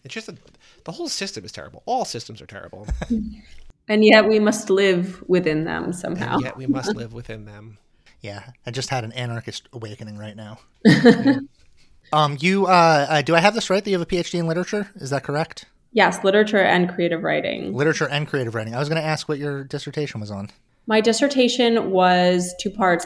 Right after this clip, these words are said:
Speaker 2: Part of it was Jell-O Girls, so it was a creative
Speaker 3: Oh, okay.
Speaker 2: dissertation.
Speaker 3: Cool.
Speaker 2: And then there's a critical component that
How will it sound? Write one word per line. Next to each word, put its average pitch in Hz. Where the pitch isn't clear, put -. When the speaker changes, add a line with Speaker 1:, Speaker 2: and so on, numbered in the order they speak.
Speaker 2:
Part 180
of 190
it 208
was 175
Jell-O 160
Girls, 220
so 165
it -
was 165
a 175
creative 190
Speaker 3:
Oh, 214
okay. 123
Speaker 2:
dissertation. 269
Speaker 3:
Cool. -
Speaker 2:
And 196
then 180
there's 175
a 165
critical 165
component 160
that 147